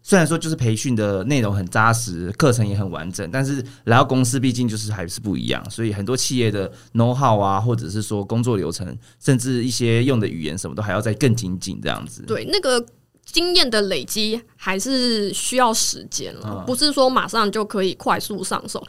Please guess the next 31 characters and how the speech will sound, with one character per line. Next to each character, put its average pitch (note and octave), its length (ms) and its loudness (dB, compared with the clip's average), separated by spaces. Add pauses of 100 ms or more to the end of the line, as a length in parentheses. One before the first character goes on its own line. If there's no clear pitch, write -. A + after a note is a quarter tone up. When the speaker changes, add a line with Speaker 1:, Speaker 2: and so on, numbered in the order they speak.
(260)
Speaker 2:
但 E4 120 -4
是 E4+ 100 0
我 A#3+ 140 2
觉 G#3 200 0
得 A3+ 160 2
这 C#4+ 160 -2
个， G3+ 440 4 (500)
呃， G3+ 280 0
因 F4 100 0
为 F4+ 140 2
其 B3+ 140 -2
实 B3+ 100 0
毕 - 140 4
竟 D4 140 2
我 A3 60 2
们 G3 80 0
在 A#3 160 4
工 A#3 240 0
作 A#3+ 160 0
的 G3+ 60 2
过 A3 160 0
程 F#3 140 0
当 F#3 120 -2
中， G3 140 -4
其 G3+ 140 -2
实 G#3+ 100 0
也 F3+ 80 0
是 F#3 140 -6
在 F#3 140 -4
学 - 320 -8
习。 - 280 -8